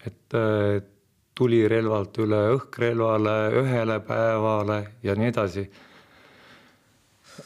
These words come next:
Noh, alade pikkust ja neid on muudetud, vehklemise pikkust on muudetud,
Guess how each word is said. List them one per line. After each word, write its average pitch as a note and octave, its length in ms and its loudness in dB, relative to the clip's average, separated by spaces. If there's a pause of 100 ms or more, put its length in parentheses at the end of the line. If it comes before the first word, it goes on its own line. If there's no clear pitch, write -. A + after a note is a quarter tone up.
Noh, C3 140 2 (100)
alade A#2 320 0
pikkust - 460 -6
ja A2 80 2
neid A2+ 240 2
on G#2+ 80 0
muudetud, G#2+ 760 2
vehklemise A#2 480 0
pikkust A2 400 -4
on G#2+ 120 0
muudetud, G#2+ 360 0